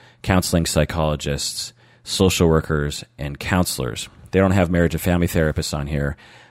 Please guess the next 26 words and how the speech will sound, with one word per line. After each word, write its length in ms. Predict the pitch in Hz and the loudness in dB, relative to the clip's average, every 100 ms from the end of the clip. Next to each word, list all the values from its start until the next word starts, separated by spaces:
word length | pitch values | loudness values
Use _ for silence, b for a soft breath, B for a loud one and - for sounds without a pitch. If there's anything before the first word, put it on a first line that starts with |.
| B | B
which 260 | - 73 - | -4 -4 -4
is, 280 | 69 71 - | -6 -6 -8
um, 200 | 69 71 | -8 -8
a 80 | - | -8
bit 260 | 76 73 - | -4 -4 -4
of 220 | 73 67 | -8 -6
a 80 | - | -8
bothersome 560 | 76 71 76 73 73 71 | -4 -4 -4 -4 -8 -8
thing 280 | - 71 71 | -8 -8 -8
to 140 | - | -8
me. 240 | 78 73 73 B B B - | -6 -6 -8 B B B 0
But, 260 | 92 90 - - | 2 2 0 0
um, 420 | 87 85 80 78 | 0 0 -2 -4
maybe 200 | 87 87 | 0 0
they're 180 | 78 76 | 2 0
lumping 300 | 73 73 76 | -2 -4 -4
those 160 | 71 71 | -4 -4
in 180 | 69 | -6
with 120 | 67 - | -8 -6
social 340 | 78 73 76 | -4 -2 -2
workers 340 | 73 - 69 65 | -2 -2 -4 -4
or 180 | 64 - | -8 -8
counselors. 440 | - 78 - 82 - | -6 -6 -6 -10 -8
I 80 | - | -12
don't 140 | - | -4
know. 200 | 85 92 | -2 -2